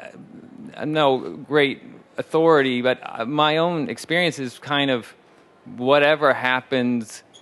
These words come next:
you sorta end up in the same place, which is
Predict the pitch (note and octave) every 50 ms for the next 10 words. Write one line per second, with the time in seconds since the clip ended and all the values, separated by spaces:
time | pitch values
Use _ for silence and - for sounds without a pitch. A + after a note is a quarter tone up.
0 | _ _ _ _ - C3 C3 C#3 B2+ - - E3+ E3 E3 D#3 C#3 C3+ C#3 D3 D3
1 | C#3 C#3+ C#3 - - C3+ B2 A#2 - - D3+ C#3+ C#3 C3+ B2+ - - C3+ C#3 C#3
2 | C#3+ C3 A2+ - - - - - - _ _ _ _ _ _ _ A#2 A#2+ A2+ -
3 | C3+ C3+ C3 B2 A#2 A2+ - -